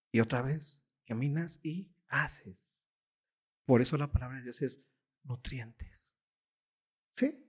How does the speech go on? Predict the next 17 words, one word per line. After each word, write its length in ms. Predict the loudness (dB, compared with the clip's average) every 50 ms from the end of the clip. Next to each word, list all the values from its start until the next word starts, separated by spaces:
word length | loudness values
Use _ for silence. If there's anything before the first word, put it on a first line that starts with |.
| _ _ _ _ _ _ _ 4
No 100 | 8 10
es 160 | 10 10 10
mero 680 | 6 4 6 8 8 10 8 8 6 2 -8 -20 _ _ _
conocimiento 880 | 6 6 8 6 4 0 -2 -4 -2 -2 -4 -4 -6 -8 -10 -10 -10 -12 -12
intelectual. 580 | -10 -6 -6 -6 -6 -6 -8 _ -16 -18 -18 _ _ _ _ _ _ _ _ _ _ _ _ _ _ _ _ _ _ _ _ _ _ _ _ _ _ _ _ _ _ 4
¿Cuántos 220 | 4 6 6 6
de 60 | 4
aquí 160 | 4 2 0
llevaron 320 | 2 4 4 2 2 0 -4
álgebra 420 | -6 -6 -6 -6 -6 -6 -6 -6
en 200 | -8 -10 -12 -12
la, 220 | -10 -10 -10 -12 _ _ _ _ _ _ _ _ _ _ _ _ _ _ _ _ _ _ _ _ _ _ _ _ _ _ _ _ _ _ _ _ _ _ _ _ _ _ _ _ _ _ _ _ _ 8
álgebra 720 | 8 10 10 8 8 6 6 6 6 6 4 4 -2 -12 _ _ -10 -6
en 220 | -4 -2 0 0
la 100 | 0 0
universidad 640 | 0 0 0 0 0 2 6 10 10 10 10 10 6
o, 260 | 4 0 0 -4 -10